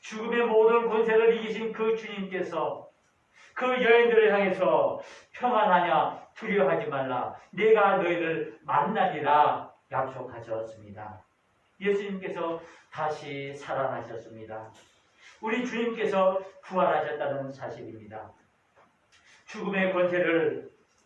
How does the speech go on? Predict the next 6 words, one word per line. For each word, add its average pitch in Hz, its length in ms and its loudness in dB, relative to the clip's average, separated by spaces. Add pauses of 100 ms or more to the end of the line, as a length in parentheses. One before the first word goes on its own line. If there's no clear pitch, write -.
(160)
깨뜨리시고 175 960 -6 (1040)
이기셔서 135 1080 -14 (440)
우리에게 147 760 -2 (380)
부활로 120 800 -4
우리에게 147 680 -6
다가오셨습니다. - 1000 -12